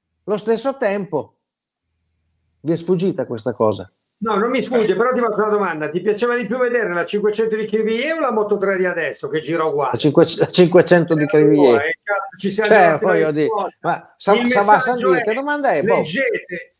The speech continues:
Speaker 2: questa, questa cosa del Brusco, leggetela come non ci interessa quanto le fate andare,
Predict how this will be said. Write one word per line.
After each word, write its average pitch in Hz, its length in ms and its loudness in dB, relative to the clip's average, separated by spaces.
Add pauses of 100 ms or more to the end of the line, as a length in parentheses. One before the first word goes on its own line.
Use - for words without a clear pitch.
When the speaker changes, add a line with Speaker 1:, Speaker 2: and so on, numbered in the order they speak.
Speaker 2:
questa, 226 680 -4
questa 233 440 -4
cosa 226 200 -4
del 214 100 -2
Brusco, 208 300 -4
leggetela 240 540 -4
come 202 500 -2 (480)
non 262 420 0
ci 262 160 -4
interessa 247 580 -2
quanto 226 340 -2
le 214 100 -2
fate 190 220 -6
andare, 202 680 -4